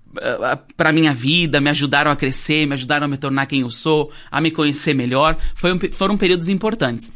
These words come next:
Mas eu tinha deixado de lado essa, essa ideia. Bom, em outubro, então, do, novembro do ano retrasado ainda, eu, eu tenho um projeto de vida na Pastoral da Juventude, a gente costuma ter, né, um projeto de vida, acompanhar o projeto de vida, tem um assessor.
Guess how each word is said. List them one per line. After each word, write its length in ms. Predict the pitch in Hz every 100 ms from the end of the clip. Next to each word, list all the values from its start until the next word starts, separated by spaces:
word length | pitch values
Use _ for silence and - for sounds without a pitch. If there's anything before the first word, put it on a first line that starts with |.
| - -
Mas 160 | - 247
eu 100 | 285
tinha 180 | - 247
deixado 460 | 269 - 185 226 - - - - -
de 120 | 381
lado 260 | 254 233
essa, 300 | 233 226 262 -
essa 260 | 226 -
ideia. 380 | 285 170 107 113 - - - -
Bom, 320 | 240 147 123 - _ _ _ _ - -
em 120 | 269
outubro, 440 | 381 - 247 175
então, 320 | 151 135 165 147
do, 400 | 135 131 123 - - -
novembro 500 | 143 127 156 151 127
do 180 | 123 127
ano 340 | 131 120 117 -
retrasado 1000 | 127 117 - _ 127 110 117 147 165 135
ainda, 440 | 135 175 170 117 - - - -
eu, 180 | 175
eu 240 | 190 165 151
tenho 180 | 156 151
um 40 |
projeto 340 | 147 131 127
de 100 | 190
vida 260 | 165 202 151
na 80 | 123
Pastoral 320 | 127 - 123
da 80 | 123
Juventude, 340 | 131 127 127
a 40 | 120
gente 180 | 127
costuma 380 | - 127 139 127
ter, 220 | 120 147
né, 120 | 170 127
um 40 |
projeto 360 | 127 113 113 147
de 100 | 160
vida, 420 | 143 151 135 123
acompanhar 420 | 117 139 131 120
o 40 |
projeto 200 | 123 135
de 80 | 147
vida, 240 | 151 156 143
tem 160 | 139
um 80 | 139
assessor. 420 | - 214 - 247